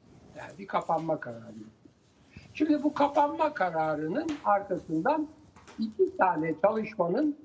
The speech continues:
özenle yapılmış olması ve bu özenli çalışmaların bütün vatandaşların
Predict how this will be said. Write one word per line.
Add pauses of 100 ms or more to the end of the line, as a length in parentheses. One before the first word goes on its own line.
(140)
özenle
yapılmış
olması (520)
ve
bu
özenli
çalışmaların (720)
bütün
vatandaşların